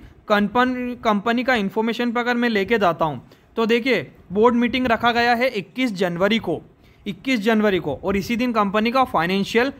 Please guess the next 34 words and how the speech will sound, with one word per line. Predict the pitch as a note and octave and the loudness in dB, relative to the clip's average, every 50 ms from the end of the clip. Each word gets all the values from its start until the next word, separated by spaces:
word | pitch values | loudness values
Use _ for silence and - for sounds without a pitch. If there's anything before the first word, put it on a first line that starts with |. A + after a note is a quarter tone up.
| - - - - | -16 -16 -10 -6
रिजल्ट | F#3 F3 E3 G3+ A3+ A#3+ A#3+ - - | -6 -2 0 0 0 -2 -2 -6 -6
आने | C#3+ E3 F3+ F3+ | -4 -4 -2 -2
वाला | F3 E3 D#3 D3+ C#3 | 0 0 0 0 -2
है | B2+ - A2 - - - - - - - | -4 -6 -8 -14 -16 -18 -18 -12 -6 -4
और | F3 E3+ | -4 -2
फाइनेंशियल | - F#3+ E3+ F3 F#3 G#3 G3+ G#3 B3+ B3 A3 | 0 0 0 2 0 0 0 0 0 0 0
रिजल्ट | G3+ F#3 G3 G#3+ A3+ - | 0 0 0 0 0 0
से | C4 A#3 | -2 -4
बहुत | F#3 E3+ F3 F#3+ G#3+ - | -2 0 0 0 -2 -2
उम्मीद | - F3 E3 E3+ F#3 G#3+ F#3 | -4 -4 -2 0 0 2 2
देखी | F#3 G3 F#3 - G#3+ | 2 0 0 0 0
जा | F#3 F#3+ F#3 | 2 2 2
रही | F#3+ G3 G3 | 2 2 0
है, | G3+ A3 G#3+ - - _ _ _ - | 0 -2 -2 -6 -14 _ _ _ -12
ठीक | E3+ E3 D#3 | -10 -6 -4
है। | G3 A3 A#3+ - - - - - | -2 -2 -2 -4 -10 -20 -10 -4
अगर | E3 E3 F3+ G3 F#3+ | -2 0 0 2 2
ये | G3+ | 2
अच्छा | F#3 E3+ - - G3 | 2 0 0 -2 -4
प्रदर्शन | F#3+ G3+ F#3 F#3+ F#3 - G#3+ G3 | -2 -2 -4 -4 -2 -2 -4 -2
करता | F3+ E3+ D#3+ E3 - F#3+ | 0 -2 -2 0 0 0
है | G#3 A3 | 0 2
तो | G#3+ A3 | 2 2
आगे | F3 D#3+ E3+ F#3 F#3 | 2 2 2 0 -2
हमें | F3 F3+ F#3 | -2 -2 -2
एक | F3 F3 | -4 -4
अच्छा | D#3+ - - F#3+ F3+ | -6 -4 -4 -4 -4
खासा | F3+ E3+ E3 G3+ G3 | -4 -4 -4 -4 -4
बाउंस | E3 D3 D3 D#3 D3+ | -2 -4 -4 -4 -4
बैक | D#3+ F#3+ F#3+ E3 | -2 -2 -2 0
देखने | E3 D#3 E3 E3 E3+ | 0 -2 0 0 0
को | F3+ F3 | -2 -2
स्टॉक | F3 - D#3 C#3+ C#3 C#3 | -2 -2 -2 -2 -2 -2
में | E3 A3 | -4 -6